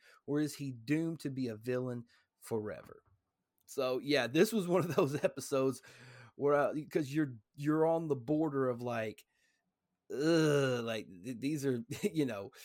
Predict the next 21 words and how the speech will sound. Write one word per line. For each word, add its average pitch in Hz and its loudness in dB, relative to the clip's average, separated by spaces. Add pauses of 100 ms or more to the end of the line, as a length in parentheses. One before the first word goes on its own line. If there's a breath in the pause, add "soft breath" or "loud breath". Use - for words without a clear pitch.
(420 loud breath)
driving 139 2
back 131 0
to 139 -6
his 123 -4
old 120 0
way. 110 -4
I 113 -4
mean, 139 -2
he 151 -6
thinks 196 0
he's 196 -8
completely 147 -2
free 143 -4
from 135 -6
the 127 -2
Scarface 131 -4
persona. 120 -6 (440 soft breath)
Um, 127 2 (280)
Scarface, 143 0
you 139 -4
know, 123 -4